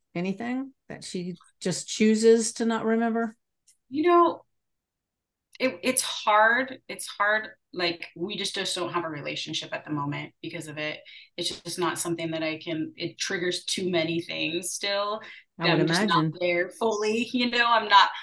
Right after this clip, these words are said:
Speaker 2: I, I mean, I wanna forgive 'cause that's what I'm supposed to do,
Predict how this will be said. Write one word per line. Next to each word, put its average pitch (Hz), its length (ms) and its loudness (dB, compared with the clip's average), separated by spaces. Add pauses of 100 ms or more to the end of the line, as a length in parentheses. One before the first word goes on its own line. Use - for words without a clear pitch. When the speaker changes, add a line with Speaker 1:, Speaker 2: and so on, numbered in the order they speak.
(200)
Speaker 2:
I, 202 320 4
I 190 180 2
mean, 196 180 -6
I 180 100 -2
wanna 160 380 -4
forgive 208 440 0
'cause 190 140 -8
that's 160 340 -4
what 160 120 0
I'm 170 120 -2
supposed 196 400 -2
to 208 100 -4
do, 269 400 8